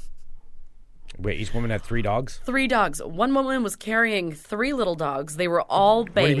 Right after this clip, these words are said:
Speaker 1: beige.
Speaker 2: carrying three little dogs?
Speaker 1: One,
Speaker 2: Like, in one
Speaker 1: two,
Speaker 2: arm?
Speaker 1: three. In one arm. They were small. They were probably, like, I don't know, six, eight pound dogs, like little chihuahuas, like little fuzzy ones. And they were all the same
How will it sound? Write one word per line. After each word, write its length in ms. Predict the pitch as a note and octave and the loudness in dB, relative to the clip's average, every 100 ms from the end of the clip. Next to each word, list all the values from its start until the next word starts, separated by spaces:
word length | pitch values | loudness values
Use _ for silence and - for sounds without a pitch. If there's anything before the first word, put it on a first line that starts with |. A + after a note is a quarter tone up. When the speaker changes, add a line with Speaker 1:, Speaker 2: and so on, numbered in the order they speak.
| C#3 | 2
Speaker 1:
beige. 220 | - - - - - | 0 -2 -2 -2 -2
Speaker 2:
carrying 460 | - A#2+ A2 G2 | -2 0 0 -2
three 200 | F2+ A2 | -4 -4
little 160 | G2 F2+ | -2 -4
dogs? 380 | F2 D#2+ - - | -2 -4 -6 -6
Speaker 1:
One, 140 | - | 0
Speaker 2:
Like, 60 | G#3 | 2
in 100 | B2 | 4
one 140 | C#3 D#3+ | 4 6
Speaker 1:
two, 60 | |
Speaker 2:
arm? 220 | C3 E3 | 6 6
Speaker 1:
three. 260 | G3 F3+ C#3 - | 4 2 -4 -4
In 120 | G#3 | 0
one 140 | G#3+ | 4
arm. 140 | G3+ F3+ | 4 4
They 80 | G#3 | 0
were 60 | |
small. 360 | G3+ A#3 G#3 E3 | 0 0 2 2
They 80 | E3 | 0
were 60 | |
probably, 200 | D#3+ F3+ | 0 2
like, 260 | F3 E3 - - - | 2 0 -2 -14 -8
I 60 | D#3 | -2
don't 80 | D#3 | -2
know, 100 | C3+ | -2
six, 280 | - E3 - | -4 -6 -2
eight 140 | D#3+ - | -2 -2
pound 240 | D#3 E3 | -2 0
dogs, 340 | D#3+ E3 F3+ | 4 4 2
like 120 | D#3 D#3+ | -2 -4
little 140 | D#3 | -4
chihuahuas, 500 | - C#3 C#3 D#3 F3 | -2 0 2 2 -2
like 120 | C#3+ | -6
little 120 | D3+ C#3 | -10 -8
fuzzy 260 | D3 D#3+ | -8 -6
ones. 200 | D#3+ F3+ | -8 -6
And 120 | E3 | -2
they 40 | F#3 | 0
were 100 | E3+ | 2
all 160 | A3+ D#4 | 4 4
the 80 | C#4 | 2
same 320 | A#3+ G#3 | 0 0